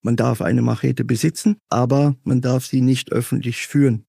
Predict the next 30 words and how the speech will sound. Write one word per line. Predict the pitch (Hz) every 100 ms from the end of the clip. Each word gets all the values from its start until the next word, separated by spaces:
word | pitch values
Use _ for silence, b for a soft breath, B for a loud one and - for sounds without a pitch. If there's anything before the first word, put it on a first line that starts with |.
| _
Dann | - 117 135 -
muss | - 151 175
ich | 175
natürlich | 160 147 151 139
sagen, | 147 143 151
wenn | 143
jemand | 139 135 147 156 156 -
in | 156 143
eine | 120 135
Bibliothek | 131 123 127 127 160
geht, | 180 175 -
es | 123 -
gab | 131 131
ja | 120
auch | 120
schon | - - 131 127
eine | 117 113
Vorgeschichte | - 160 160 - 170 - - 160 156
und | - 127
auch | 127 127
schon | - 123 117 -
Leute | 131 139 135 131
dort | 131 131 131 -
durch | 127 131
eine | 117
Ohrfeige | 147 135 143 131 127
oder | 104
auch | 120 -
bedroht | 113 117 127 147
hat, | 147 143 -